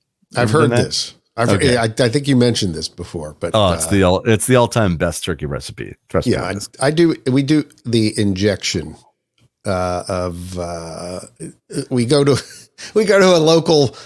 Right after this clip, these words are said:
Speaker 1: place around here, the wing place that does garlic Parmesan wings or whatever, and then we,
Speaker 2: Sure.
Speaker 1: you
Speaker 2: Yeah.
Speaker 1: can get that, and you can do the injection of garlic Parmesan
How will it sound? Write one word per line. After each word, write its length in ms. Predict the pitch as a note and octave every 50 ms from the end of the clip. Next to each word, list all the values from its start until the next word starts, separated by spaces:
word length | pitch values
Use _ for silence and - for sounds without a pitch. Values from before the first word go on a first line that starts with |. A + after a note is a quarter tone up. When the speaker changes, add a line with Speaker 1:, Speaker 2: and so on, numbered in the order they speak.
| - _ _
Speaker 1:
place 320 | - D3+ C#3+ C#3 B2 -
around 280 | C3 B2+ B2 A#2+ A#2+ A#2+
here, 380 | A#2 B2 A#2 A#2 A#2 A#2 A2 G#2+
the 180 | - - A#2+
wing 320 | G#2 G#2+ C3 D3 C#3 C#3 B2
place 400 | G#2+ A2+ G#2 F#2+ F#2 G#2+ G2 - -
that 200 | A2 G2 - -
does 400 | A#2 G#2+ G#2 G#2 G2+ G2 - A2
garlic 680 | G#2+ G#2+ G#2 A2+ A2 A#2+ A#2 A#2 A2+ A#2 A2+ A2 - -
Parmesan 880 | A#2 G#2+ G#2+ A2 A2+ A2 F#2+ G#2 A2+ G#2 G#2 G#2 G#2+ G#2+ G#2 F#2 F2+ -
wings 320 | G#2+ A2 A2+ B2+ C#3+ C3+
or 60 | C#3 C3+
whatever, 340 | D3 D3 E3 F3+ G3 F#3
and 100 | F3+ C#3+
then 140 | A2 G#2 G#2+
we, 140 | G#2 G#2 G#2
Speaker 2:
Sure. 240 | G2+ - A#3 D3 G2 - _ _ _ _ - _ -
Speaker 1:
you 100 | F3+ G3+
Speaker 2:
Yeah. 80 | F#3+ A#2+
Speaker 1:
can 40 | G#2
get 180 | A#2+ B2 A#2+ -
that, 300 | C3 A#2 A#2+ C#3 - -
and 120 | B2+ A#2
you 80 | A2 G#2
can 120 | - A#2
do 140 | G2+ G#2 G#2+
the 240 | G2 G2+ G2+ G2 - -
injection 560 | G2+ F#2+ E2+ F2 A2 A#2 A2+ - - - F2+
of 100 | F2+ F#2
garlic 360 | F#2 G#2 F#2+ F#2+ G2 G2 - -
Parmesan 600 | - G#2 G#2 G#2 G2+ F2 D#2+ F#2 - - -